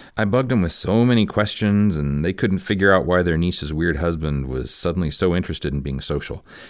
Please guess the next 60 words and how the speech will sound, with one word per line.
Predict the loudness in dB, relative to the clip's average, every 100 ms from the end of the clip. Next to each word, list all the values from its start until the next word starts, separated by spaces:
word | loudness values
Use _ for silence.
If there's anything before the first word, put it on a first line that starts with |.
| -8
I | 0
admit | 2 2 2
that | -2
I |
spent | 0 -4
most | -2 -4 -2
of |
that | -2 -2
weekend | -4 -4 -2 0 -2
in | -4
a | -6
corner | -6 -4 -2 -2
with | -4
a |
book. | -4 -6 -6 -16 _ -10
I'm | -6
not | -6 -6
very | -10
good | -8 -10
at | -10
parties. | -10 -10 -14 -20 -20 _ _ _
But | 0
one | 4 4
of | 4
them | 4
remembered | 4 4 4 4
that | 2
Grandma | 2 2 4 4 4
always | 4 2
joked | 0 0 0
that | -2
they | 0 2
needed | 4 4
to | 2
be | 2 0
wary | 2 4 4 4
of | 4
werewolves | 4 4 4 0 -2 -2 -2
on | -2
Christmas | -2 -4 -6 -6
time. | -8 -8 -14 _ -20 -20 -20 -4
She | 0
was | 0
kind | 2 2
of | 4
a |
way | 4 4 4
old | 4
school | 2 0 0
Catholic | 0 0 0 -2
too, | 0 0 0
so | 0 0
she | 0 -6
kinda | -4 -2 -2
said | -2 -2
it | 0
a | 0
little | 2 2
bit | 0
seriously, | 0 0 0 -2 -4